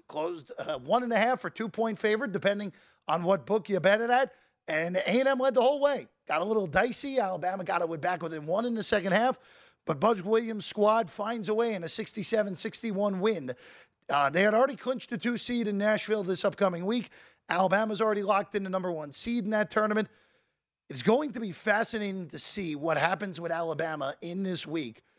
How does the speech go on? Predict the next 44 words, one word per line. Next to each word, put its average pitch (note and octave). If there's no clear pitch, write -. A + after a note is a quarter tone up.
Again, F3
Bama F#3+
right G#3
now F#3+
going F3+
into A#3
today, G3
Lunardi F#3+
has F#3+
had F#3+
them G3
in F#3
the F3+
number F#3+
one G3+
overall F3+
seed. C3+
Behind A3+
them, D3+
Kansas G#3
also F#3
lost. C3+
We'll D#3
get F#3
to D#3+
that F#3
game F3
in C#3+
a B2+
second. B2
Houston's G#3
still G#3+
in F3+
action F#3
on D#3
Sunday, F#3
same F#3
with D#3+
Purdue. D#3
Both, A3
both G#3+
also E3+
in D3
action C#3+